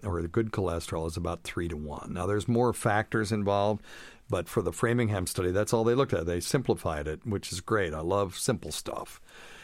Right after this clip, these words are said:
And this really gets you in the ballpark. So just making the adjustment on the H D L made a huge difference in your outcome. Now, let's look at mine. So I am sixty-four. I don't mind, and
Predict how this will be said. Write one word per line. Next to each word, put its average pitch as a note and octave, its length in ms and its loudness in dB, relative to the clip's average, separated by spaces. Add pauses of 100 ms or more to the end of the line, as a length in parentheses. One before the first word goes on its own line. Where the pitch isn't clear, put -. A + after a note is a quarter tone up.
(240)
And G2+ 260 -2
this A2 220 0
really A2 220 4
gets F#2+ 260 -2
you F#2+ 80 0
in E2+ 100 -2
the E2 80 -4
ballpark. F2+ 680 -2 (520)
So F#2 220 0
just D3 500 2
making B2 400 2
the G2 100 2
adjustment G2 540 0
on E2+ 100 0
the F2 120 0
H F#2 200 -2
D G2 120 -4
L G#2 160 2
made D#2+ 160 -4
a D2 40 -10
huge D3+ 460 -2
difference G2 420 0
in - 120 -4
your G2 180 2
outcome. - 320 -4
Now, F#3+ 120 2
let's A#2 200 2
look C#3+ 140 4
at G2 80 0
mine. F#2+ 500 0 (500)
So G2 320 0
I G#2 200 4
am G2 320 2
sixty-four. F2 760 0
I F#2 80 4
don't - 160 -2
mind, E2+ 540 0
and E2 180 -2